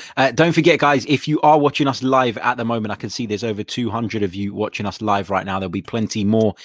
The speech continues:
watching this back or listening to this back later on.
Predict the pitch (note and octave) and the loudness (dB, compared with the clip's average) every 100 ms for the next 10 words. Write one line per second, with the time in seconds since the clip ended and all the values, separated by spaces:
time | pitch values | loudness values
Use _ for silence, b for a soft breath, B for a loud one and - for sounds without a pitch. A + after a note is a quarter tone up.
0 | B B B A2+ A#2 A#2+ A2+ - A#2 G2+ | B B B -2 0 0 -2 0 -2 0
1 | A2+ G#2+ C3+ C#3+ A#2 G#2+ G2+ - F#2+ A2 | 0 0 2 2 0 -2 -4 -2 -2 0
2 | A2+ G2+ G#2+ A#2 G#2+ | -2 0 2 4 2